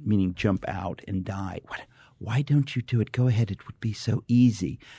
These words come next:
That's the voice of the devil. When people say, "I think maybe we should give up,"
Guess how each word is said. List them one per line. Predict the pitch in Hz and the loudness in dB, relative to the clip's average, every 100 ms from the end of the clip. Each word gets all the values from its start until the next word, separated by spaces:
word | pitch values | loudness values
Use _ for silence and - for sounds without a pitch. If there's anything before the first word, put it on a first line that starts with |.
| - | 4
That's | 180 - | 4 6
the | |
voice | 135 131 127 | 6 6 6
of | 107 | 4
the | 95 | 0
devil. | 87 95 92 - - _ _ - - - - _ _ _ | -2 -4 -6 -8 -10 _ _ -20 -20 -20 -20 _ _ _
When | - 113 120 117 | -2 6 6 8
people | 135 151 160 | 6 4 4
say, | 127 127 113 - - - | 4 2 2 0 -12 -6
"I | 151 | -6
think | 175 | 0
maybe | 135 127 113 | 2 4 4
we | 110 | 2
should | - 95 | 0 0
give | 107 98 | 0 2
up," | 107 | 0